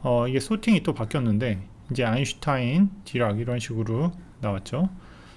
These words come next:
자, 이게, 어, 소팅이 이게 이어 네임 타이틀 순일 거예요. 이어가, 어, 그 출판 연도죠. 출판 연도로 소팅을 하고, 레퍼런스를 출판 연도로 소팅을 하고, 그 다음에 네임,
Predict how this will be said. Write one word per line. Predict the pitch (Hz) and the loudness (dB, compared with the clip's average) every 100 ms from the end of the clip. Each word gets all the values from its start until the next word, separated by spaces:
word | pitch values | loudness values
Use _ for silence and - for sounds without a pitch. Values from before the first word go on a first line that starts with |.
| - - | -20 -10
자, | 131 | -4
이게, | 120 110 131 139 170 - - - - 135 | -4 0 0 2 0 -4 -14 -18 -12 -4
어, | 120 117 117 113 - - - - | 0 0 -2 -4 -8 -20 -20 -20
소팅이 | - 170 165 165 143 147 107 - - - - - - - | -4 -4 -2 0 2 2 -2 -6 -16 -20 -20 -20 -16 -8
이게 | 135 135 | -2 0
이어 | 131 139 165 175 165 | 0 2 4 4 2
네임 | 127 127 151 156 | 0 0 0 -2
타이틀 | - 147 143 143 | -2 -2 0 0
순일 | 135 123 120 | 0 -2 -2
거예요. | 107 92 98 - | -2 -4 -6 -6
이어가, | 127 127 139 131 120 120 170 - - | -2 2 4 4 4 4 2 -2 -2
어, | 110 107 113 - - - - - - | 0 0 -2 -6 -14 -16 -18 -16 -12
그 | - 113 107 104 110 - - - - | -4 0 0 0 -2 -6 -16 -20 -12
출판 | - 175 160 113 | -6 -2 0 2
연도죠. | 104 104 127 | 2 0 -4
출판 | - 160 156 123 | -6 -4 -2 0
연도로 | 113 120 117 117 | 2 2 2 0
소팅을 | 110 - - 110 101 | -4 -6 -2 0 0
하고, | 131 - 196 - - - - - | -2 0 -2 -2 -12 -16 -12 -6
레퍼런스를 | 113 - 110 101 135 175 | -4 0 0 0 0 -2
출판 | - 151 135 135 | -4 -6 -2 0
연도로 | 113 110 113 | 0 0 -2
소팅을 | - - - 113 117 | -4 -8 -4 -2 0
하고, | 110 165 | 0 -2
그 | - | -4
다음에 | 123 117 113 | -2 0 2
네임, | 107 104 | 4 2